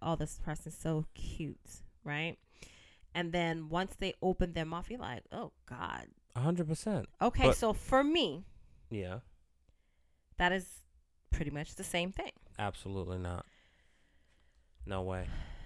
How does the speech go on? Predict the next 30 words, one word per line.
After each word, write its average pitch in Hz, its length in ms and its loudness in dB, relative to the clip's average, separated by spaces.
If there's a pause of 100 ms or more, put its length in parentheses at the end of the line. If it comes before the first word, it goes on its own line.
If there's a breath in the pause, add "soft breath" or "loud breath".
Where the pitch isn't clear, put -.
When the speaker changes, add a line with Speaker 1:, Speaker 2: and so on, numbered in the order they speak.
(600 loud breath)
Speaker 2:
And 101 160 -6
so 98 520 0
for 104 200 2
me 107 220 0
Speaker 1:
Why 208 160 8
not? 180 320 2 (640 loud breath)
Speaker 2:
So 107 220 4
what 101 320 2
I 113 220 8
would 127 240 2
do, 98 420 2
so 107 220 2
what's 101 240 2
equivalent 123 640 -4
to 113 120 -6
me 113 400 -2
is 135 180 4
Speaker 1:
You're 202 140 10
lusting 262 540 6
after 330 340 0
a 277 80 0
person. 190 380 -2
I'm 233 100 0
sorry. 131 320 -2
Hold 190 200 -4
on. 104 140 -8
I'm 175 140 -4
sorry. - 240 -10
Hold 175 180 -4
on. 80 120 -8